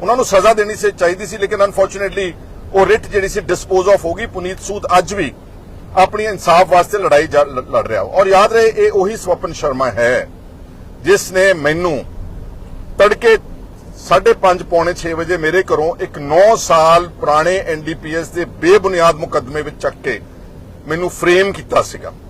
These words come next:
ਇਹਦੀ ਹਦਾਇਤ ਤੇ ਹੀ, ਕਿਉਂਕਿ ਜਿਹੜਾ ਪਹਿਲਾ ਡੀ ਆਈ ਜੀ ਸੀ, ਅਹ, ਅਹ, ਫਿਰੋਜ਼ਪੁਰ ਰੇਂਜ ਦਾ ਔਰ ਫਾਜ਼ਿਲਕਾ ਦੀ ਐਸ ਐਸ ਪੀ ਉਸ ਵਕਤ, ਮੈਂ ਨਾਮ ਨਹੀਂ ਲੈਣਾ ਚਾਹੁੰਦਾ,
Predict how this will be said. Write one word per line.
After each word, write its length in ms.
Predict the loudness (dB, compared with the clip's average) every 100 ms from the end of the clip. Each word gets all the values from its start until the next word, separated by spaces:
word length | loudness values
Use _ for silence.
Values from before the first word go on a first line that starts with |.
| -20 -8 2
ਇਹਦੀ 260 | 2 4
ਹਦਾਇਤ 300 | 2 6 4
ਤੇ 160 | 4 2
ਹੀ, 160 | 2 0
ਕਿਉਂਕਿ 400 | -4 0 2 0 -6 -20 -20 -2
ਜਿਹੜਾ 200 | 2 4
ਪਹਿਲਾ 320 | 4 4 4
ਡੀ 180 | 4 2
ਆਈ 140 | 2
ਜੀ 120 | 0
ਸੀ, 280 | -8 -8 -8
ਅਹ, 20 |
ਅਹ, 960 | -8 -16 -6 2 6 6 4 -2 -6 -6
ਫਿਰੋਜ਼ਪੁਰ 560 | -4 0 0 0 -2 0
ਰੇਂਜ 300 | -4 -4 2
ਦਾ 260 | 4 4 -2 -4
ਔਰ 100 | -2
ਫਾਜ਼ਿਲਕਾ 600 | 0 2 2 0 2 2
ਦੀ 140 | 2 -2
ਐਸ 180 | -4 -8
ਐਸ 140 | -10
ਪੀ 100 | -6
ਉਸ 220 | -6 -4
ਵਕਤ, 240 | -4 -4 -4
ਮੈਂ 80 | -2
ਨਾਮ 200 | 0 0
ਨਹੀਂ 100 | -2
ਲੈਣਾ 180 | -2 -2
ਚਾਹੁੰਦਾ, 400 | -2 0 2